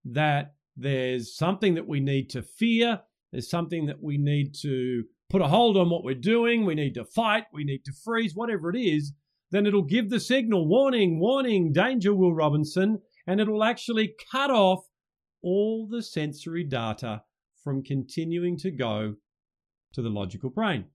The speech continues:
The prefrontal cortex is the executive command center, just behind our forehead here,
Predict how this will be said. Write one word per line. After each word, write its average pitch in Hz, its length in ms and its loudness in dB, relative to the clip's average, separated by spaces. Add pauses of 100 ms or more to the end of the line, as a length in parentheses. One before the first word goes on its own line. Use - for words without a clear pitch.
(720)
The 196 80 4
prefrontal 220 600 4
cortex 190 640 0
is 160 220 -4
the 175 140 4
executive 175 640 2
command 151 440 0
center, 131 340 -6 (280)
just 180 260 2
behind 208 360 4
our 208 120 4
forehead 165 380 4
here, 120 280 0